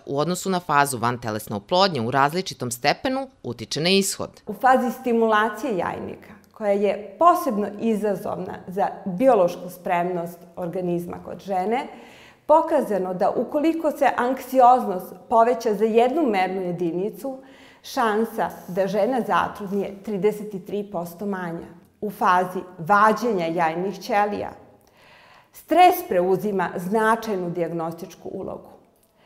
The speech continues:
Speaker 2: Te ukoliko nivo stresa poraste za jednu mernu jedinicu, šansa da žena zatrudni je sedamnaest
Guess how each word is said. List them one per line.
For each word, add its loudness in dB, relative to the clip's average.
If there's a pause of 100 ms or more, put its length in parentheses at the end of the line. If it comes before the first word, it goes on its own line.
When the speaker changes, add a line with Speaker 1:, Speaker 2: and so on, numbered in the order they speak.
(320)
Speaker 2:
Te -2
ukoliko 2
nivo 2
stresa 4 (140)
poraste 8
za 2
jednu 4
mernu 2
jedinicu, -6
šansa -4
da -6
žena -4
zatrudni -8
je -12
sedamnaest -10